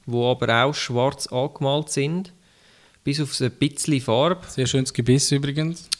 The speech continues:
Speaker 1: Natürlich.
Speaker 2: Perfektes Gebiss.
Speaker 1: Perfektes Gebiss.
Speaker 2: Wahrscheinlich amerikanisch.
Speaker 1: <laughs>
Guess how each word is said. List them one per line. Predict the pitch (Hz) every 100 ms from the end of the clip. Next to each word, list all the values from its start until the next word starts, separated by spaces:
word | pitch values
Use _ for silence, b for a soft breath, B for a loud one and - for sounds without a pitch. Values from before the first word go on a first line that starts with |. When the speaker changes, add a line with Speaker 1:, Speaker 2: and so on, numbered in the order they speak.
| _ _ -
Speaker 1:
Natürlich. | 147 127 113 123 131 160 160 - - -
Speaker 2:
Perfektes | 131 123 139 139 - -
Gebiss. | 123 120 120 - - _
Speaker 1:
Perfektes | - 113 123 135 -
Gebiss. | 156 135
Speaker 2:
Wahrscheinlich | 156 147 123
amerikanisch. | 123 120 117 120 120 120 -
Speaker 1:
<laughs> | -